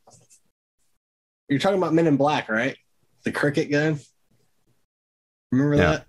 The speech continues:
Speaker 2: Well, when, when it comes, here, here you go, Bones. I'm gonna give you, uh, gonna give you your quote here. Um, you know, when it comes to the mods, everybody's got their cut, but they ain't chipped in.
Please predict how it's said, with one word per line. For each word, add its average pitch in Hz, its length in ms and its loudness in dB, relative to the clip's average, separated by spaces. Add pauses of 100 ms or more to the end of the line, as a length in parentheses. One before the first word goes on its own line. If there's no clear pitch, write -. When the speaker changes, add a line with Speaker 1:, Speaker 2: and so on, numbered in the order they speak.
(280)
Speaker 2:
Well, 117 220 2
when, 147 200 6
when 151 140 4
it 143 120 2
comes, 156 380 2
here, 139 200 6
here 147 240 6
you 139 100 4
go, 101 360 6
Bones. 104 420 2
I'm 101 120 4
gonna 104 180 4
give 101 180 0
you, 98 200 6
uh, 95 300 4
gonna 101 240 2
give 101 200 0
you 101 60 4
your 98 220 6
quote 104 440 2 (160)
here. 87 320 2 (760)
Um, 80 460 2 (960)
you 95 60 2
know, 92 100 4
when 101 120 4
it 113 80 -2
comes 135 260 2
to 151 60 4
the 135 80 6
mods, 104 360 4
everybody's 110 540 4
got 117 200 0
their 113 120 4
cut, - 260 -2
but 80 120 -2
they 90 120 2
ain't 90 160 0
chipped - 340 0
in. 69 200 0